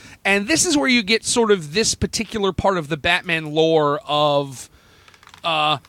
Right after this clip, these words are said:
"Red, that must mean it's Red Street. Red and First, I believe there's the First Bank of Gotham. They must be at the First Bank of Gotham." And everyone goes,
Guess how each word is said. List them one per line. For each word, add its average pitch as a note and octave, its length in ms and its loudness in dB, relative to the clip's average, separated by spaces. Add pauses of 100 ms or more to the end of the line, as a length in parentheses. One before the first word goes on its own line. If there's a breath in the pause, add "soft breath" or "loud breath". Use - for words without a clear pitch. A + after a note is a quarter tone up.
(320)
"Red, E3+ 480 0 (140)
that A3+ 140 -2
must A#3+ 220 -2
mean A#3+ 160 0
it's G3 160 -2
Red A#3+ 320 -2
Street. B2 400 -2 (160 soft breath)
Red C#4 260 2
and G#3 120 0
First, F4+ 380 2
I F#3 60 6
believe G#3 300 0
there's A3 240 2
the G3+ 60 2
First B3 280 0
Bank A#3 240 0
of C4 60 -8
Gotham. D4+ 420 0 (160 loud breath)
They C#4 100 4
must E4+ 200 0
be F4 80 2
at C#4+ 80 -2
the A3+ 80 -6
First D#4+ 240 0
Bank D#4 200 0
of C4 80 -8
Gotham." B3+ 540 0
And F#3+ 80 0
everyone G#3+ 400 2
goes, D#3+ 420 2